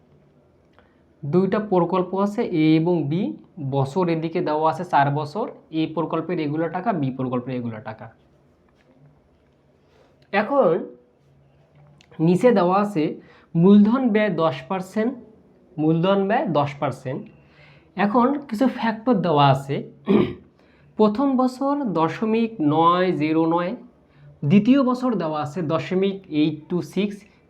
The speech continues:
তৃতীয় বছর দেওয়া আছে দশমিক সেভেন ফাইভ ওয়ান, চতুর্থ বছর দেওয়া আছে দশমিক সিক্স এইট থ্রি। তাহলে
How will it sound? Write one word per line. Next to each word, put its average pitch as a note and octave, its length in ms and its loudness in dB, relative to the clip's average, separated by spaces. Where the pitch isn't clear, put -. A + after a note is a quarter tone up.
তৃতীয় A#3+ 380 2
বছর A3 300 0
দেওয়া E3+ 220 0
আছে E3+ 160 -4
দশমিক D#3 520 -2
সেভেন C#3+ 380 -4
ফাইভ D#3+ 260 -4
ওয়ান, A#3+ 180 -4
চতুর্থ F3+ 360 -2
বছর F#3+ 360 0
দেওয়া D3 200 0
আছে F3+ 120 -6
দশমিক D3 460 -4
সিক্স D3 360 -4
এইট C#3 220 -4
থ্রি। C3 160 -10
তাহলে G3 500 2